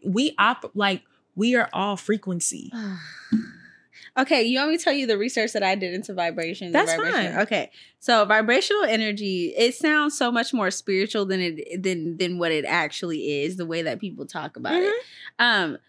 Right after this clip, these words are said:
Speaker 2: so research shows that, of course, your, your moods, uh, your thought pa-, patterns, all those affect, like, your, your lifestyle, your healthy living,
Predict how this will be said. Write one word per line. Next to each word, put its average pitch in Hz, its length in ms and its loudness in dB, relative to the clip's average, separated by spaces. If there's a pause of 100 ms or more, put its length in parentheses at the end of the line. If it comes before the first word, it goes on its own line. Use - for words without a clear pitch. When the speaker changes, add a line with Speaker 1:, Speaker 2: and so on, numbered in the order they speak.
Speaker 2:
so 214 420 6
research 269 480 2
shows 208 420 4
that, 185 160 4
of 185 140 0
course, 233 340 0
your, 185 680 2
your 170 540 2
moods, 208 800 -2 (400)
uh, 156 540 2
your 175 240 0
thought 196 440 2
pa-, - 220 -4
patterns, 185 580 0
all 208 220 2
those 202 240 0
affect, 170 420 -2
like, 151 540 -2
your, 170 460 -2
your 170 240 -4
lifestyle, 175 520 0
your 160 180 -2
healthy 156 340 -4
living, 180 640 -2